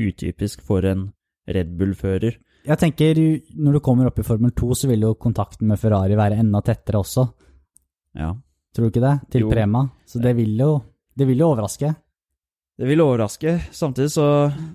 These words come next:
Speaker 1: med, eh, Harald Oisman i spissen, så håper vi at han kan ordne et bra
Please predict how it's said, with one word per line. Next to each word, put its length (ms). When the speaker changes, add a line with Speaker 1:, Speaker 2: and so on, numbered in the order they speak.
Speaker 1:
med, 400
eh, 460
Harald 340
Oisman 400
i 240
spissen, 400
så 480
håper 240
vi 80
at 80
han 340
kan 140
ordne 240
et 120
bra 180